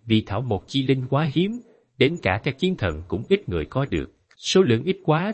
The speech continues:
thì chẳng có ý nghĩa gì. Ta có rất nhiều, La Phong lại nói. Những lãnh đạo đều sửng sốt. Nếu gọi là lượng lớn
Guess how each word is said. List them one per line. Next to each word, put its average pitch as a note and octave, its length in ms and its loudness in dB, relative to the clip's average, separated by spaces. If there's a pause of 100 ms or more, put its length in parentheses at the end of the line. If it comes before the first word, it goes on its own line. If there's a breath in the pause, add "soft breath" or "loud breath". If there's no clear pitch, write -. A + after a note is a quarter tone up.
thì G#2+ 320 2
chẳng A2+ 200 -2
có E3+ 100 0
ý E3+ 160 2
nghĩa A#2 220 0
gì. F#2+ 360 -2 (260)
Ta B2+ 340 2
có F#3 140 0
rất G#3 200 0
nhiều, G2+ 140 0
La C3 200 0
Phong C3 260 -2
lại E2+ 200 -2
nói. B2 340 -4 (280)
Những E3+ 220 2
lãnh E3+ 180 -2
đạo G#2 220 0
đều G#2+ 180 2
sửng B2 260 -2
sốt. G3 280 0 (360)
Nếu F#3+ 180 4
gọi G2 220 2
là A2 160 0
lượng G2 320 -2
lớn D3 200 2